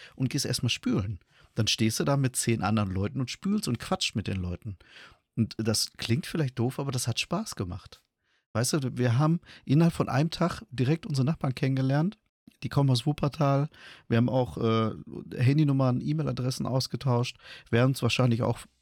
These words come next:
wenn alles gut läuft, nochmal treffen. Und wir haben echt viel Zeit. Wir sind nach dem Sturm den Abend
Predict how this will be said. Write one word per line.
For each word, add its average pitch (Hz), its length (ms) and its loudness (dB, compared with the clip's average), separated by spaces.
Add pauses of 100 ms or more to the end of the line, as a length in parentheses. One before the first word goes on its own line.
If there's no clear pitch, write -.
wenn 107 340 0
alles 107 240 -2
gut - 160 0
läuft, 120 200 0
nochmal 98 200 0
treffen. 131 500 0 (360)
Und 117 260 2
wir 113 120 6
haben 120 140 4
echt 135 160 0
viel 123 140 0
Zeit. - 280 0
Wir 104 180 -4
sind 107 240 0
nach 117 200 2
dem 147 140 -6
Sturm 123 400 2
den 127 180 0
Abend 110 360 0